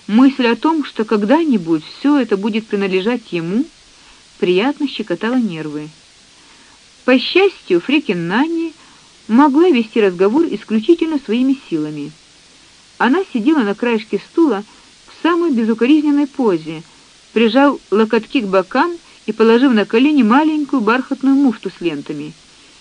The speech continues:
Её хорошенький алый ротик не закрывался ни на минутку, а глаза тем временем деятельно и беззастенчиво изучали Пэра дюйм за дюймом, от кудрей и до ног, обутых в грубоватые ботинки.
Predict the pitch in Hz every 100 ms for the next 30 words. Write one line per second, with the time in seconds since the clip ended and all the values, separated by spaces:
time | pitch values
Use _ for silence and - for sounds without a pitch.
0 | _ - 214 302 370 214 220 339 - 196
1 | - 180 - 285 185 170 285 - 269 -
2 | - - 196 208 220 247 330 302 254 285
3 | 330 302 202 156 - 165 156 - _ _
4 | _ _ - 202 226 247 381 277 208 185
5 | 170 165 165 175 - _ - 160 226 349
6 | 247 214 170 165 160 _ _ - 202 196
7 | 180 196 - 277 359 320 311 302 269 277
8 | - 220 190 175 175 160 156 165 - -
9 | 170 214 339 277 277 220 190 160 156 151
10 | - - - _ _ - 196 - 208 214
11 | 320 330 - 214 254 185 156 151 - _
12 | _ - 170 170 277 285 277 175 180 180
13 | 175 208 262 254 214 247 - 147 143 -
14 | 156